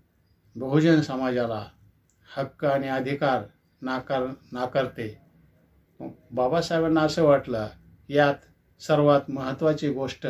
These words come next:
म्हणजे धर्म, जे माणसासाठी धर्म जो लागतो, संहिता जे लागतं, संविधान जो लागतो, ते अशा प्रकारची कसलीही व्यवस्था या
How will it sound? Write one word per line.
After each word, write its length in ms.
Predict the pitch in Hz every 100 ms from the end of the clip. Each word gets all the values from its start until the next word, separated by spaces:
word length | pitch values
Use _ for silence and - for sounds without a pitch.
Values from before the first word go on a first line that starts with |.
| 104 - _ 127
म्हणजे 460 | 127 135 131 120 - _ _ _ _ _ _ _ _ _ _ _ _ -
धर्म, 380 | 104 147 156 131 107 - _ _ _ _ _ - - - - - -
जे 260 | 156 156 - - _ _ _ _ _ _ 127
माणसासाठी 760 | 135 143 160 156 147 147 127
धर्म 560 | 110 - - 160 170 160
जो 160 | 151
लागतो, 460 | 139 120 - 120 107
संहिता 540 | - 147 143 156 170
जे 180 | 147 143
लागतं, 360 | 127 - 127 113
संविधान 580 | - 123 147 175 170
जो 140 | 151 139
लागतो, 500 | 123 - 123 107 - - - - - - - - -
ते 260 | 160 160 - - -
अशा 240 | 143 180
प्रकारची 540 | 165 151 151 143 151 143
कसलीही 480 | 165 165 175 165
व्यवस्था 560 | 143 139 143 - 139 104 - - - -
या 420 | 135 139 127 -